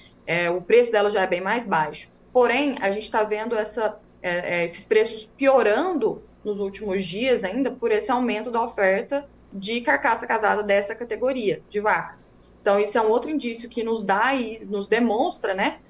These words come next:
que realmente a oferta de vacas, ela tá sendo numerosa no mercado. E isso derivado aí do descarte de fêmeas, né, e desse,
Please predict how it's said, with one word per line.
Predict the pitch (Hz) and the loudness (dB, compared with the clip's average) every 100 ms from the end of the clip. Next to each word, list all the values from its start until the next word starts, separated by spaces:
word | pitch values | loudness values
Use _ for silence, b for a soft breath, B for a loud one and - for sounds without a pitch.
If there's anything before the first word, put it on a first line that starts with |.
| - - | -20 -8
que | 240 240 269 | -4 -2 2
realmente | 285 294 202 208 233 | 2 2 0 -2 -4
a | 262 | -4
oferta | 254 196 185 190 | 0 2 0 0
de | 226 | -6
vacas, | 240 180 180 220 | 0 0 0 -2
ela | 214 | -2
tá | 214 | -2
sendo | 240 190 190 | -8 -8 -8
numerosa | 185 190 359 208 147 - - _ | -6 -2 2 2 0 -6 -20 _
no | 190 | -4
mercado. | 190 190 160 - - - | -2 0 -2 -6 -18 -12
E | 247 233 | -4 -4
isso | 233 226 | -4 2
derivado | 226 226 226 196 202 | 2 4 2 2 2
aí | 190 190 | -2 -2
do | 208 | -2
descarte | 208 226 233 196 196 208 | -4 -4 0 0 0 -8
de | 226 | -8
fêmeas, | 190 185 220 185 175 | -6 -4 -4 -4 -4
né, | 190 | -6
e | 185 | -2
desse, | 185 190 208 190 | -2 -2 -4 -6